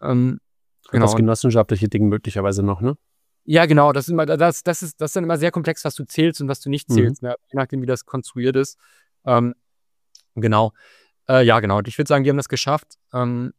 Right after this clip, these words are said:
Speaker 1: und das war's dann auch wahrscheinlich schon. Und das ist halt auch was, wo du, wo du, wo du dann merkst, es, es, ähm,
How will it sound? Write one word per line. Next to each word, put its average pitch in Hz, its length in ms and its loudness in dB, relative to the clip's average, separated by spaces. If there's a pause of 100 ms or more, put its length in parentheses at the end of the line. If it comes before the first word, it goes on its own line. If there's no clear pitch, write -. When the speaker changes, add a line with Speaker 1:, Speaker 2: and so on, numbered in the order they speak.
(100)
Speaker 1:
und 127 260 -2
das 120 240 -2
war's 113 200 0
dann 101 220 -4
auch 98 260 -10
wahrscheinlich 98 640 -8 (160)
schon. 117 360 -2 (420)
Und 123 320 -2
das 127 220 2
ist 170 140 -2
halt 151 160 2
auch 143 180 -2
was, 143 220 0
wo 135 100 -2
du, 127 300 -2
wo 120 60 -6
du, 117 280 -2
wo 117 60 -4
du 120 80 0
dann 120 320 0
merkst, 123 440 -2
es, - 200 -12
es, - 340 -12
ähm, 113 340 -4